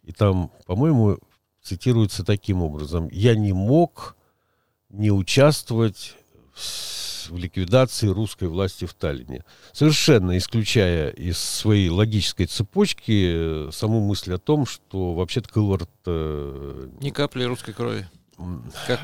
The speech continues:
Speaker 1: что,
Speaker 2: сказал.
Speaker 1: что вот для нас не имеет значения, а для
Speaker 2: Мгм.
Speaker 1: него имеет. Вот, э, так что, ну что, э, да, они не могут договориться.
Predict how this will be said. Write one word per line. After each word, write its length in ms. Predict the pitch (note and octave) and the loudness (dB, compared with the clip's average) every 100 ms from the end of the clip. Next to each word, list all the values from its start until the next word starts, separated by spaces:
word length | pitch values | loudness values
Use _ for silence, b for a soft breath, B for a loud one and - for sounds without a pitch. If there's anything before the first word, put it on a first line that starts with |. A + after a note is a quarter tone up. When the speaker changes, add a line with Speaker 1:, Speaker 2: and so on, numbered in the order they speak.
| - | -6
Speaker 1:
что, 200 | - C#3 | 4 6
Speaker 2:
сказал. 160 | A#2+ A2+ | 6 2
Speaker 1:
что 200 | - C3+ | 4 4
вот 160 | C3 | 4
для 180 | G#2 C3 | 6 6
нас 300 | C#3 A#2+ - | 6 4 2
не 140 | A#2 A#2+ | 2 4
имеет 280 | E3+ G3 | 6 4
значения, 600 | G#2+ G#2 G#2 - F2+ E2 D#2 | 4 2 2 0 -4 -2 -2
а 60 | |
для 160 | F2 G2+ | 0 2
Speaker 2:
Мгм. 60 | G#2 | 4
Speaker 1:
него 300 | C3 D#3+ C3+ | 6 6 6
имеет. 460 | G#2+ E2 C2+ C2 - _ _ _ B B B B B B B | 4 0 -4 -10 -20 _ _ _ B B B B B B B
Вот, 380 | A2+ B2 G#2+ - | 2 6 6 4
э, 340 | F2 G#2 G2+ G2+ | 4 6 6 6
так 200 | - D3 | 4 4
что, 580 | - - - C#3 C3 A#2+ A#2 A2+ B B B B B B B B B - - | 2 -6 2 6 6 4 0 -12 B B B B B B B B B -10 2
ну 160 | D3+ | 2
что, 420 | D3 - A#2 F2+ C2 | 2 4 4 4 0
э, 840 | E2+ D#2 F2+ D#2+ D#2+ D2 A#1+ D2+ F#2+ | -4 -4 -4 -4 -6 -8 -12 -10 4
да, 300 | C#3+ G#2+ E2 B B | 6 6 2 B B
они 220 | - A2+ C3 | 2 6 8
не 80 | B2+ | 8
могут 320 | C3 A#2 F#2 | 6 2 -2
договориться. 680 | G2+ G#2 G#2 G2 E2+ - | 0 2 2 0 -4 -10